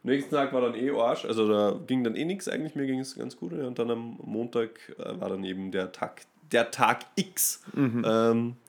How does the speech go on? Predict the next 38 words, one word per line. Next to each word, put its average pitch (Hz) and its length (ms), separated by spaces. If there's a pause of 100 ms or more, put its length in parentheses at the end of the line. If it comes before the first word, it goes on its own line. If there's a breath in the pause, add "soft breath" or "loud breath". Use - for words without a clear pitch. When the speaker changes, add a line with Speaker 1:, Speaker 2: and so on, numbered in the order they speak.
(200)
Speaker 1:
ähm, 104 460
liebe 110 420
Zuhörer, 113 400
könnt 107 240
ihr 120 100
uns 117 100
ja - 120
auch - 80
sagen, 113 240
wie - 80
ihr 151 80
den 151 120
so - 100
erlebt 135 260
habt, 135 140
aber 110 200
ich 110 80
frage 113 160
jetzt 110 140
mal 107 140
dich, - 280
Alex, 135 320
wie 117 100
hast 117 180
du 143 60
Speaker 2:
Ja. 143 120
Speaker 1:
das 147 240
mitbekommen? 156 600 (380 loud breath)
Speaker 2:
Ähm, 131 840
also 123 240
ich 131 140
hab 127 220 (1200)
ganz 123 220
ehrlich, 135 400
so 131 180
wo's 131 200
wirklich 143 320
grad, 123 400